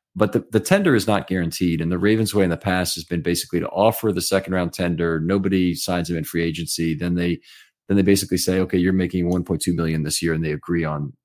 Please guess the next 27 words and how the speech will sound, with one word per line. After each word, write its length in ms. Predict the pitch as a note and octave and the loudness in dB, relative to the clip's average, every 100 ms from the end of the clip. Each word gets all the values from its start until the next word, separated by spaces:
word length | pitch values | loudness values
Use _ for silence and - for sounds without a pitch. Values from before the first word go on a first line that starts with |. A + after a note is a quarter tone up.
| - | -6
on 100 | E2+ | -2
something 320 | B2 F#2 F2 | 0 0 -2
slightly 380 | - G#2 G2 F2+ | -2 -2 0 0
more 280 | F2+ F#2 E2+ | 0 0 -2
than 140 | D#2+ | -6
a 60 | D2+ | -8
vet 240 | D#2+ - | -10 -8
minimum, 280 | E2 D#2+ D#2+ - - - - - | -6 -6 -8 -10 -20 -20 -4 2
if, 180 | A#2 - - | 2 2 -2
if 140 | A2+ | 2
it 100 | D3 | 4
was, 300 | B2+ G2 - - | 4 0 -2 2
you 80 | A#2 | 2
know, 60 | |
two 240 | - - E3+ | 2 2 6
years 260 | C3+ B2 | 6 6
for 160 | - F#2+ | 2 -8
three 260 | - A#2 | -6 -2
million 320 | A#2+ B2+ B2 A#2+ | 0 2 2 0
with 160 | A2+ | -4
Cologne, 380 | - A2+ A2+ A2+ | -2 0 2 0
I 100 | G2+ | -2
think 160 | G#2+ F2+ | -2 -4
that 140 | - | -2
might 140 | F2 | -4
be 100 | - | -4
reasonable. 600 | E2 F2 E2+ F2+ F2 F2 | -4 -2 -2 -2 -2 -2